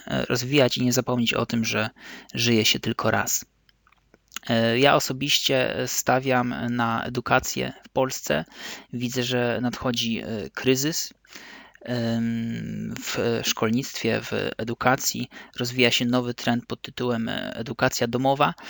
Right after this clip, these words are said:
Mm, myślę, że kapitalizm w Polsce już niedługo doceni,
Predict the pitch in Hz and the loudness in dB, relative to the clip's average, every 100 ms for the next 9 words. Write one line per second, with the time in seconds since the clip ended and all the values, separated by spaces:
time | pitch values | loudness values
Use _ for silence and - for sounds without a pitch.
0 | - - - 131 131 127 131 131 156 - | -12 -14 -10 -4 -2 0 0 0 4 4
1 | 151 147 139 143 - 139 135 - 160 160 | 4 4 4 2 2 -2 -2 2 4 4
2 | 143 - - 147 151 - - 143 135 - | -2 -8 -2 0 0 -2 0 0 0 -4
3 | 139 143 139 135 143 139 131 - 147 139 | -6 -4 -6 -4 -2 0 -2 0 0 0
4 | 127 | 0